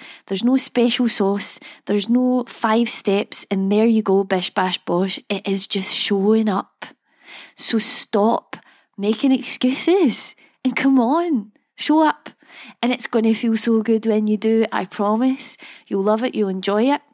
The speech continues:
Come join the community, commit to yourself.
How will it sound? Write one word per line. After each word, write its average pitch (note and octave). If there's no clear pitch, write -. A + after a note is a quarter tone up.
Come A#3
join A3
the G#3+
community, G#3+
commit A3+
to A3+
yourself. A#3+